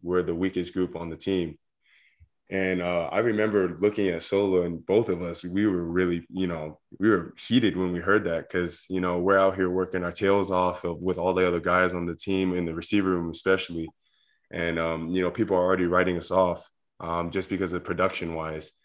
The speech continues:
<clears throat> and they're not knowing what's going on behind the scenes. So, you know, I don't know about the rest of the guys, but me and Solo will, will tell you right now, like, we took that very personally.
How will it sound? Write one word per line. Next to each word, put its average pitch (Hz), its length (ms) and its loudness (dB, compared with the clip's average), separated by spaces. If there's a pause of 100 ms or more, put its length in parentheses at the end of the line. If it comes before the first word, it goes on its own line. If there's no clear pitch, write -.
(140)
<clears throat> - 260 -6
and - 520 4
they're 104 80 4
not 104 200 4
knowing 101 220 2
what's 95 120 2
going 95 240 0
on 95 160 2
behind 90 380 0
the 85 80 -8
scenes. 95 360 0
So, 85 280 0 (340)
you 95 140 0
know, 92 400 0 (380)
I 107 100 4
don't 117 120 6
know 110 80 4
about 101 180 4
the 92 80 0
rest 101 260 4
of 92 60 -2
the 92 80 0
guys, 87 320 2
but 87 320 -2
me 98 180 0
and 95 100 2
Solo 95 300 2
will, 87 280 0
will 87 180 -4
tell 92 180 2
you 90 100 2
right 87 200 2
now, 90 180 0
like, 82 180 -2
we 95 120 0
took 90 220 -2
that 80 180 -2
very 90 260 2
personally. 82 640 -4